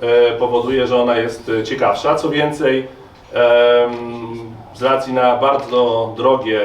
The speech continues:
e, rozwiązania, em, konstrukcyjne związane z tym projektem, który P K P zaprezentowało, z tym tunelem na, na minus jeden, zdecydowanie ta koncepcja potania tą realizację.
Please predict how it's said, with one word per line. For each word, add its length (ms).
e, 40
rozwiązania, 520
em, 1300
konstrukcyjne 840
związane 360
z 100
tym 80
projektem, 340
który 220
P 100
K 160
P 140
zaprezentowało, 1000
z 60
tym 220
tunelem 320
na, 400
na 80
minus 280
jeden, 300
zdecydowanie 720
ta 220
koncepcja 420
potania 420
tą 160
realizację. 640